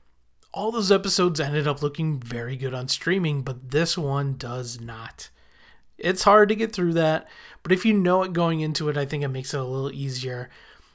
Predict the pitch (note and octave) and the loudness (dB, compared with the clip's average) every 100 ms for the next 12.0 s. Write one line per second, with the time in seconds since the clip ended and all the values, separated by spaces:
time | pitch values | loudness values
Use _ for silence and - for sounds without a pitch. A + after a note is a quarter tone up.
0 | _ - F3+ A3 A3+ A3 G#3+ F#3+ F#3+ F3+ | _ -10 -4 -2 0 2 4 2 0 0
1 | E3 D3+ D#3+ E3 D#3 - F3+ G3+ F#3 E3+ | 0 0 0 -2 -4 -4 -6 -4 0 2
2 | E3 D#3 - - _ _ _ _ - C#3 | 4 2 -2 -8 _ _ _ _ -12 -2
3 | C#3 B2+ A#2 G2+ - - - - - F3+ | 0 0 -6 -14 -16 -20 -20 -20 -8 -4
4 | F#3 B3 B3 D#3 B2+ A#2+ D3+ D3+ C#3+ C#3 | -2 0 0 0 -6 0 4 6 4 2
5 | - - C#3 - - C3 A2+ A2+ - - | -6 -6 -4 -4 -4 -6 -8 -10 -14 -20
6 | - - C3+ B2+ - - - F3+ F#3+ F#3+ | -18 -8 -6 -4 -2 -2 0 0 2 2
7 | F#3+ - - - _ - C3+ C3+ C3+ C#3+ | 0 -6 -20 -20 _ -12 -6 -2 -2 -4
8 | C#3+ C#3 - - - - _ - - - | -4 -6 -6 -8 -8 -8 _ -20 -20 -10
9 | D3+ D#3 F3+ E3 F#3+ - F3 E3+ C#3+ C#3+ | -8 -2 0 0 -2 -2 0 0 0 2
10 | C#3+ C#3 - C#3 - - D3+ D#3 - - | 2 0 -2 0 -2 0 0 0 -2 0
11 | C#3+ C#3 C3+ C#3 C3+ C3+ B2+ - - | 2 2 0 -4 -6 -6 -6 -4 -4